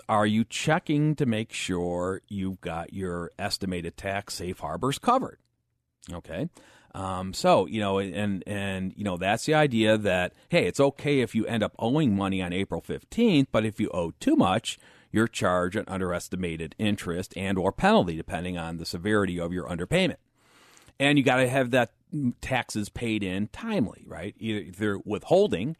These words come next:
you know, or, and, and or quarterly estimates.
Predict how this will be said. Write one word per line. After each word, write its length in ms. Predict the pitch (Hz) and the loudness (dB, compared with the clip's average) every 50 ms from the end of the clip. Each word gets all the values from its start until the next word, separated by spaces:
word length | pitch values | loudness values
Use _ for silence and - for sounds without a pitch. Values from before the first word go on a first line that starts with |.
| _ _ _ | _ _ _
you 100 | - 98 | -8 -6
know, 140 | 95 92 92 - | -6 -6 -6 -2
or, 480 | - 127 117 110 107 107 110 113 - _ _ _ _ _ _ _ _ _ _ _ - | 2 4 6 6 6 6 4 2 0 _ _ _ _ _ _ _ _ _ _ _ 0
and, 400 | 135 120 107 92 92 101 104 - | 2 2 2 2 0 -2 -4 0
and 280 | - 143 139 147 156 151 | 2 2 4 4 2 0
or 320 | - 90 90 90 90 92 | -2 -4 -4 -2 -4 -4
quarterly 480 | 95 _ - - 92 85 82 85 98 120 | -4 _ -6 -6 -4 -4 -4 -4 -2 -2
estimates. 420 | 131 127 - 98 80 - - - | -2 -2 -4 -12 -14 -14 -20 -20